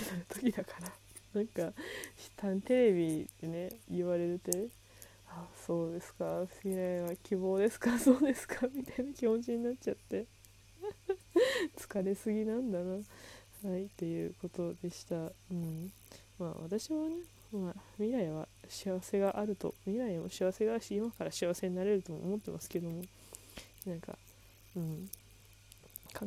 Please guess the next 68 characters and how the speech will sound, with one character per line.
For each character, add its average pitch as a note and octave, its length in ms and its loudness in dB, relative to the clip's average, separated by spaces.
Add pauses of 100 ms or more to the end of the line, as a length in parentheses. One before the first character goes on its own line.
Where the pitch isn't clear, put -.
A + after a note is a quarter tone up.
え F#3+ 80 -4
さ G#3 140 -4
せ G#3 160 -4
ら A3 60 2
れ G3+ 80 0
ち - 120 -12
ゃ F#3 40 -6
う F3 60 -6
ね、 F3+ 140 -6 (120)
い G3 100 0
ろ F#3 140 0
い G3 80 0
ろ。 G3 80 -4 (1120)
あ B3 80 -2
と G3+ 120 4
な F#3+ 100 4
ん F#3+ 60 0
か F3+ 120 -2
全 E4 280 0
然、 F4 300 4 (420)
そ - 180 -2
の、 A#3+ 260 2 (100)
ピ C4+ 140 0
ア C#4 40 4
ノ D4 60 2
ニ D4 160 2
ス - 140 -6
ト F3+ 60 0
の F3+ 60 0
話 F#3 240 -2
と F3 60 0
は F3+ 60 0
関 G3 180 0
係 G3+ 240 0
な G#3 60 4
い G3+ 60 4
ん E3+ 120 0
だ E3 60 -16
け E3+ 100 -6
ど E3 60 -6
さ、 - 180 -4 (540)
な G3 80 0
ん - 20 0
か F#3 160 -4
こ F3 260 -6
う、 - 340 -16
あ F3 100 -2
の、 E3 180 -4 (220)
も G#3+ 340 6
う C4 40 2
元 F4+ 120 2
々 F#4 500 4
生 A3+ 120 4
ま C4+ 180 12
れ C#4+ 140 12
も C#4 140 6
育 B3+ 340 10
ち B3+ 160 4
も A#3 160 6
い F3 160 8
い D#3 40 2
と F#3+ 120 4
こ F3+ 180 0
ろ F3+ 100 0
と E3+ 120 -4
い E3+ 100 0
う F3 60 -4
か、 F3 160 -6